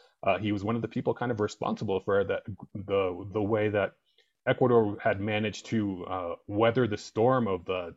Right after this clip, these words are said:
collapse in oil prices in twenty fifteen, because fifty percent of Ecuador's revenue comes from oil. Um, so as you said, uh, hi-,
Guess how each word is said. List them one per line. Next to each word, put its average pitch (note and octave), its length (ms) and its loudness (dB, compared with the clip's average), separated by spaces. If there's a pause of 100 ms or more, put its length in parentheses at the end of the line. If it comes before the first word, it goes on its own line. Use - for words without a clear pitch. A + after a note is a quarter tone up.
collapse G#2 380 0
in F#2+ 80 -2
oil C#3+ 240 0
prices F#2+ 380 -4
in F2+ 100 -8
twenty - 220 -10
fifteen, - 420 -4
because F#2+ 260 -6
fifty A#2+ 280 -4
percent A2 300 -4
of F#2 100 -8
Ecuador's G2+ 400 -4
revenue A#2+ 300 0
comes F2+ 280 -8
from F2 340 -14
oil. A2 360 0 (420)
Um, G2 280 -4 (920)
so C3+ 200 6
as B2+ 180 6
you A#2 80 -2
said, C#3 400 6 (500)
uh, - 60 -6 (120)
hi-, A#2+ 160 0